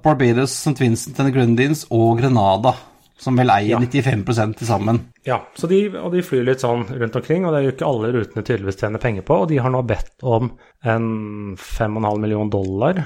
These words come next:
Speaker 2: så en og noe millioner kroner,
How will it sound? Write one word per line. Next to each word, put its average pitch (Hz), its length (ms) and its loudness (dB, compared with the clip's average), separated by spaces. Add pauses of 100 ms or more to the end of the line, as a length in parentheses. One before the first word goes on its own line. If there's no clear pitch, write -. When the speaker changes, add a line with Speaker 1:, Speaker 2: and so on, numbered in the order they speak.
Speaker 2:
så 117 240 -2
en 104 460 -6 (360)
og 113 320 4
noe 104 300 2
millioner 110 580 2
kroner, 120 460 0